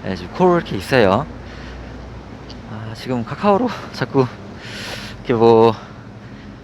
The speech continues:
원래 픽업 요청이나 이렇게 함께 이동하기 하는 건데 <laughs> 지금 자꾸 누가 장난을 치시는데, 예, 콜 아무튼 이렇게 있고요. 내려가는 콜이나 삥콜 괜찮은 거 잡아볼게요.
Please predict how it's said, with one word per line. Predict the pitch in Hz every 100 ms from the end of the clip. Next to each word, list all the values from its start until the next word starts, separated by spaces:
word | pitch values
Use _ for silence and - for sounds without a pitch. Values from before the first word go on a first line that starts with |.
| - - - - -
원래 | 110
픽업 | - - 233
요청이나 | 127 - 147 135 127 120 107 101 113 110 120 98
이렇게 | 90 98
함께 | 165 220
이동하기 | 170 147 107 104
하는 | 151 165
건데 | 147 123 120 - -
<laughs> | - - - 76 65 - - - - - - - -
지금 | - 113
자꾸 | 110 113 113
누가 | 117
장난을 | 127 127 127
치시는데, | - 117 107 98 117 110 - - - -
예, | 127
콜 | 202 190
아무튼 | 185 180
이렇게 | 160 123
있고요. | 104 127 127 151 - 82 80 80 80 82 82 - 50 67
내려가는 | 139 185 196 185
콜이나 | 180 165
삥콜 | 151 190 214 175 135 - - - -
괜찮은 | 135 147
거 | 139
잡아볼게요. | 127 120 - 92 117